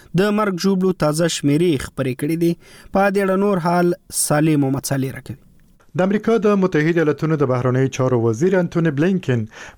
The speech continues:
Speaker 2: منځني ختیځ ته خپل وروستی بیړنی سفر پرون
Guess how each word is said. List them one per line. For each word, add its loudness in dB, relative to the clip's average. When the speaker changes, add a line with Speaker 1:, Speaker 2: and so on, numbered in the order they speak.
Speaker 2:
منځني 2
ختیځ -2
ته -2
خپل -2
وروستی 0
بیړنی 0
سفر -2
پرون 2